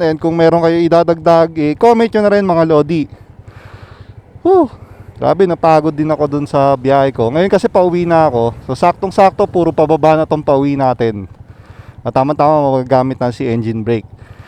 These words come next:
So si engine brake mga lodi, so isa siya sa mga alternatibong pamamaraan ng pag, ano, na decelerate ng motor natin, no? O yung, ah, pagbagal ng takbo. So isa yan si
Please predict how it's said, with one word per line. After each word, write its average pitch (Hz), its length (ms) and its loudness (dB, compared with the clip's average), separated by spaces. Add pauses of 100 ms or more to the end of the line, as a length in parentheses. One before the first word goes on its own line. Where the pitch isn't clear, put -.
(140)
So - 160 -4
si 247 80 2
engine 254 400 2
brake 214 320 4
mga 196 240 2
lodi, 151 560 0
so 160 320 0
isa 185 240 0
siya 214 160 0
sa 196 160 -2
mga 185 240 2 (1120)
alternatibong 208 880 0
pamamaraan 175 720 2
ng 160 360 2 (360)
pag, 156 120 -2 (200)
ano, 143 320 0
na 156 160 2
decelerate 214 720 4
ng 185 400 2
motor 175 240 0
natin, 147 480 0
no? 147 160 2 (720)
O 139 80 4
yung, 196 400 4 (480)
ah, 170 800 4
pagbagal 185 560 4
ng 180 160 -2
takbo. 151 480 0 (560)
So 151 560 2
isa 202 160 0
yan 202 160 6
si 185 240 -2